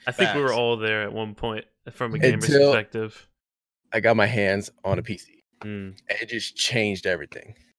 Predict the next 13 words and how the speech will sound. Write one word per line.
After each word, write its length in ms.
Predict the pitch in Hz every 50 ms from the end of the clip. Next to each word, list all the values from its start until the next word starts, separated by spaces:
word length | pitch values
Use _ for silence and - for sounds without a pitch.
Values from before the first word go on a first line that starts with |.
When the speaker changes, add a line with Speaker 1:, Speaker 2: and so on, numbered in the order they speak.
| _ _ -
Speaker 1:
Yeah. 120 | 95 95
Speaker 3:
You 60 | 104 104
know, 80 | 104
the 100 | 92 90
frame 400 | - - - 120 110 107 107 101
rate, 460 | 104 104 101 101 101 98 92 - -
the, 420 | - 98 95 95 92 87 78 71 - _ _ _ _ _ _ _ _ -
the 60 | 85
pings, 640 | - - 131 135 127 127 123 123 120 117 113 95
the 120 | - 92 92
speed, 680 | - - - - 127 127 123 123 117 113 107 90 85
it 60 | 98 98
just, 460 | 113 113 104 - - - - - -